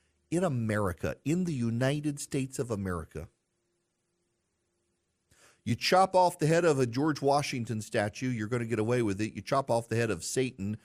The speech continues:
a satanic statue, you're gonna be charged with a hate crime. Firebomb small businesses, Kamala Harris pays your bail.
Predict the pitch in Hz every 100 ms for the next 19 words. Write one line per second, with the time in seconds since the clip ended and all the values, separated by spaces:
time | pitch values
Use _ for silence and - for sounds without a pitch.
0 | _ _ - 98 98 131 113 143 143 120
1 | - 107 95 - 113 101 104 117 107 104
2 | - 117 113 101 95 120 - - 80 78
3 | 76 - _ _ _ _ _ _ _ _
4 | _ _ _ _ _ _ _ _ _ _
5 | - 127 135 123 117 120 113 - 113 104
6 | 135 143 151 - 147 143 139 - 107 90
7 | 98 95 - 110 90 87 117 139 135 127